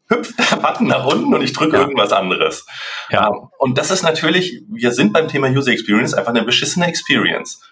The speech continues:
Speaker 2: Absolut.
Speaker 1: Und Google hat es geschafft, dafür diesen Wert, ähm, vorzustellen. Und der basiert darauf,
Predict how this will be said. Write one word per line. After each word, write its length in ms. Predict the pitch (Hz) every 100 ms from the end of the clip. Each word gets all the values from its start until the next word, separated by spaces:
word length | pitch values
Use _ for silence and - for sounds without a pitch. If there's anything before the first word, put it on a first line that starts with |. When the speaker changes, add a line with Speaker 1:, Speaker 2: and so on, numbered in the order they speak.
| _ - - -
Speaker 2:
Absolut. 480 | 123 - 113 104 98
Speaker 1:
Und 200 | 120 104
Google 260 | 123 180 156
hat 140 | 156
es 100 | 151
geschafft, 400 | 113 - 170 -
dafür 240 | 143 151
diesen 300 | 147 120 104
Wert, 260 | 120 190 - 107
ähm, 320 | 95 92 90
vorzustellen. 760 | - 90 - - 90 117 185
Und 220 | 123 120
der 60 | 107
basiert 360 | 110 104 107 95
darauf, 540 | 117 160 226 240